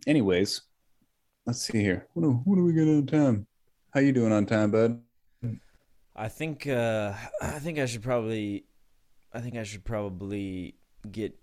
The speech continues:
Speaker 1: Need to start wrapping things up?
Speaker 2: Yeah, I think I should get, get
Speaker 1: All right.
Speaker 2: going to bed. I, I gotta get up early for,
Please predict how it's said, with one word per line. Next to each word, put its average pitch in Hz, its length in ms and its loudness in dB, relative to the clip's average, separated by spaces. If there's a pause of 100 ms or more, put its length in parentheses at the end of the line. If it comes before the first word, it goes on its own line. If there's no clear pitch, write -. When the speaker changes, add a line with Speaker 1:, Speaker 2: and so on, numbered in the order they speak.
(680)
Speaker 1:
Need 117 100 4
to 110 60 0
start 92 220 2
wrapping 107 300 2
things 110 260 2
up? 123 240 2 (220)
Speaker 2:
Yeah, 98 440 -12
I 107 60 -16
think - 300 -14
I - 20 -16
should - 220 -12
get, 110 180 -12 (260)
get - 80 -4
Speaker 1:
All 214 60 6
right. 190 160 2
Speaker 2:
going 113 340 -8
to 107 60 -10
bed. 113 360 -2
I, 110 260 -6
I 107 40 -10
gotta 104 200 -6
get 101 260 -8
up 104 160 -8
early 101 300 -6
for, 95 440 -8